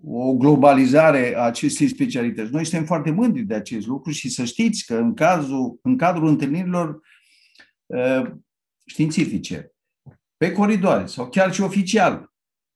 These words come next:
oficial, ofici-, în cadrul discuțiilor științifice, noi suntem admirați pentru acest lucru. Pentru că e foarte greu. Eu am lucrat în străinătate și știu ce înseamnă un cabinet de endocrinologie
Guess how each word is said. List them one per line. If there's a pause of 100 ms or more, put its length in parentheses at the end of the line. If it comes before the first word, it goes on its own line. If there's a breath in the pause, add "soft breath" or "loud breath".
(140)
oficial,
ofici-,
în
cadrul
discuțiilor
științifice,
noi
suntem
admirați
pentru
acest
lucru. (1000)
Pentru
că (420)
e
foarte
greu. (1120)
Eu
am
lucrat
în
străinătate
și
știu
ce
înseamnă
un
cabinet
de
endocrinologie